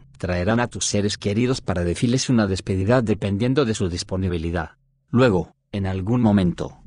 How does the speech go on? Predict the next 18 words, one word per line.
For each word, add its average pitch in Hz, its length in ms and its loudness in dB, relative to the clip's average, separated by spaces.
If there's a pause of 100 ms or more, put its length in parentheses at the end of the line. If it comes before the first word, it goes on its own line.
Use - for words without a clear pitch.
(160)
mueven 98 300 2
el 85 140 -2
tren 110 240 2
incluso 131 400 0
si 120 160 -2
aún 101 260 0
no 101 100 4
estás 113 280 0
muerto. 85 560 -8
No 123 240 2
sé 151 160 0
si 113 160 -2
los 95 160 -2
seres 110 320 -2
queridos 117 460 0
miran 120 400 4
esta 92 200 -4
parte. 80 540 -12